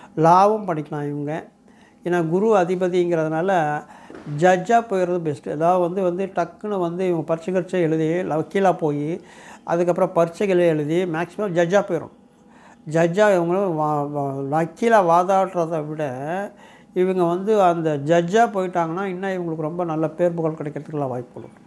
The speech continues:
புரியுங்களா? அந்த மாதிரி வந்து இவங்க ரொம்ப பண்ணலாம். அதே போல வந்து பார்த்தீங்கன்னாக்கா, இப்போ ஸ்போர்ட்ஸ் ப-, ஸ்போர்ட்ஸ் பர்சன்,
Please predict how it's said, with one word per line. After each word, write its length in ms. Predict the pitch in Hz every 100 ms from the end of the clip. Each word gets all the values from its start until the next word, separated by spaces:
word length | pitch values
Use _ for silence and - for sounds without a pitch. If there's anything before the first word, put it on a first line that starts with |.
| - - -
புரியுங்களா? 440 | 151 147 143 151 151 - - - -
அந்த 360 | 147 190 214 202
மாதிரி 400 | 185 180 185 202
வந்து 420 | 175 160 226 214
இவங்க 360 | 180 170 156
ரொம்ப 520 | 151 151 175 156 127 117 120 -
பண்ணலாம். 440 | - 151 151 139 - - - - -
அதே 320 | - 160 185 190
போல 200 | 180 165
வந்து 200 | 156 170
பார்த்தீங்கன்னாக்கா, 640 | 165 151 151 147 190 165 135 123 120 - - - - - - - -
இப்போ 380 | 170 170 175 165 160 156 156 151 151 151 151 151 -
ஸ்போர்ட்ஸ் 360 | 214 226 -
ப-, 200 | 220 170 156
ஸ்போர்ட்ஸ் 520 | - - 240 - -
பர்சன், 280 | 156 -